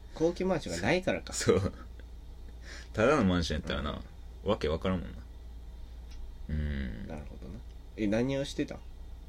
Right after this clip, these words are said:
Speaker 2: いや、ほんまに一本も出てない。その、駅着くやんか、<laughs> その、地元の、「ただいま」って駅着いたら、
Speaker 1: うん。
Speaker 2: 親いてて、車で迎えに来てくれてて。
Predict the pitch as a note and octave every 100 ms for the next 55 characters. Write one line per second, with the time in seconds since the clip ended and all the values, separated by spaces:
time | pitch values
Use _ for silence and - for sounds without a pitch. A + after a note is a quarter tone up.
0 | - - - A2 F#2+ D#3 E3 D#3 C#3+ G#2+
1 | - D#3 G2 E2 D#2 A#1+ - - - -
2 | E2 D2 - - - - - - - -
3 | - - - - - - F3 F3+ F#3 -
4 | - G2+ D#2+ D#2+ C#2 - - F#2+ A2 -
5 | - - - - - - - - - -
6 | - G2+ G#2 G2+ G2+ G#2+ G#2 - - -
7 | - - A2+ A#2 G2+ G2 F#2+ F2 A#2 B2
8 | A2+ G2 E2+ G#2 F2+ F2+ G2+ F#2+ A#2 F2+
9 | F2 F2+ - - F#2+ G2 F2+ F#2 F#2+ F#2
10 | - - - - F#2 E2 D#2+ - -